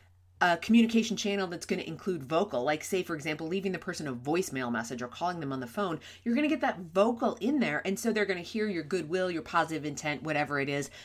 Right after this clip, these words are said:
that might be getting missed if you're using words alone, just simply in the tone of voice that you're using as you deliver that message aloud rather than in text only.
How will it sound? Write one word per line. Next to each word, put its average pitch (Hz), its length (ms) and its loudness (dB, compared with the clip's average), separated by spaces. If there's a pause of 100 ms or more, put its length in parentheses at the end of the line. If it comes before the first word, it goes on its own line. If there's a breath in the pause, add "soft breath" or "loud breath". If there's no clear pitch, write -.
that 160 160 -6
might 165 320 -2
be 165 140 -6
getting 147 400 -2
missed 170 420 -2 (220 loud breath)
if 165 180 -6
you're 180 80 -4
using 151 380 -4
words 135 260 -4
alone, 143 400 -4 (300 loud breath)
just 349 360 -4
simply 175 800 -2 (220 loud breath)
in 196 120 0
the 185 80 0
tone 196 440 -2
of 165 100 -4
voice 143 280 -2
that - 120 -6
you're 143 120 -6
using 143 420 -4
as 160 260 0
you 160 80 -4
deliver 143 400 -6
that 123 240 -2
message 131 540 -8 (360 loud breath)
aloud 147 600 0 (160)
rather 147 360 4
than 131 360 -4 (280 loud breath)
in 143 320 -4
text - 440 -6
only. 131 380 -12